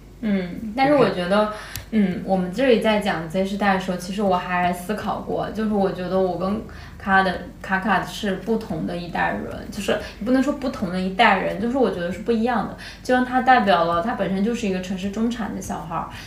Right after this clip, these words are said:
Speaker 1: 但我的意思，我们的并-，本意并不是要把 Z 世代划到城市中产的小孩儿这样一个，只是说可能这样的小孩儿更有资源，或者是更有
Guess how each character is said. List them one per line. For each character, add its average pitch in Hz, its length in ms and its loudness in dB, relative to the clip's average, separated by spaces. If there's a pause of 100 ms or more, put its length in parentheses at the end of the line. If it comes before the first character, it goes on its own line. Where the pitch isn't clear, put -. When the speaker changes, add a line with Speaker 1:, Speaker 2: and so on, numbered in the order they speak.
(160)
Speaker 1:
但 254 200 4
我 202 120 6
的 180 80 0
意 214 200 2
思， 196 360 0
我 185 80 2
们 180 180 2
的 208 80 4
并-， 208 300 -2
本 180 260 0
意 202 60 4
并 233 200 0
不 196 120 -2
是 220 120 -2
要 208 120 2
把 - 160 -4
Z 196 180 -2
世 214 80 -2
代 214 480 2
划 - 240 -6
到 - 300 -2
城 196 180 -6
市 - 160 -6
中 185 180 0
产 190 300 -6 (300)
的 185 120 6
小 180 120 0
孩 175 140 -4
儿 165 80 -2
这 208 100 0
样 190 120 4
一 165 160 -2
个， 170 200 -2 (240)
只 226 120 8
是 226 60 6
说 262 160 8
可 254 120 2
能 196 180 4
这 254 80 2
样 226 120 6
的 226 60 4
小 202 160 -4
孩 180 80 -2
儿 180 140 4
更 247 200 4
有 170 320 2 (440)
资 233 240 0
源， 202 320 4
或 202 120 2
者 196 60 2
是 202 80 2
更 233 260 2
有 165 360 2